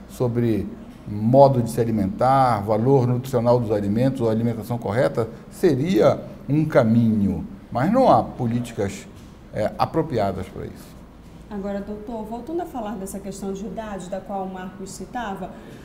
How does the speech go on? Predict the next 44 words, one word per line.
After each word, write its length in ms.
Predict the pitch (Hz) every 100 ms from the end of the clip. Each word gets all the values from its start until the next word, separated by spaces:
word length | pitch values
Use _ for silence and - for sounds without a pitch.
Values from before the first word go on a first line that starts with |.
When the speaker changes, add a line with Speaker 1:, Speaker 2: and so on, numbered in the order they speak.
| -
Speaker 2:
ah, 300 | 214 214 220 233
o 40 |
senhor 220 | - 294 294
mencionou 480 | 302 285 285 240 240
a 80 |
obesidade 500 | 240 240 208 220 226
infantil, 480 | 233 - 233 233 226
que 80 | 226
isso 120 | 226
é 40 | 240
uma 80 |
preocupação. 720 | 233 233 233 269 277 - 175 170 - - -
O 20 |
Ministério 440 | 247 262 277 269
da 100 | 240
Saúde 300 | 233 233 233
recentemente 760 | 240 233 240 233 226 214 226 220
reduziu 680 | 208 269 294 240 220 311 359
a 40 |
idade 640 | 302 202 190 190 196 220 233 - -
para 120 | 220 -
que 100 | 233
possa 400 | 269 285 311 285
se 100 | -
fazer 200 | 226 214
a 40 |
cirurgia, 400 | 214 208 208 208 208 -
cirurgia 360 | - 208 196 196
bariátrica 440 | 190 190 196 233
para 100 | 254
dezesseis 640 | 233 233 269 - 339 302 202
anos. 480 | 196 175 180 185 - - - - 226
Então, 260 | 226 262
como 180 | 285 302
é 60 | 392
que 80 |
a 60 | 415
gente 200 | 370 330
pode 300 | 269 247 240
entender 640 | 233 233 226 202 214 214 247
esse 280 | 311 302
perfil 440 | - 277 - 277 302
dessas 300 | 285 277 226
pessoas 400 | 233 - 214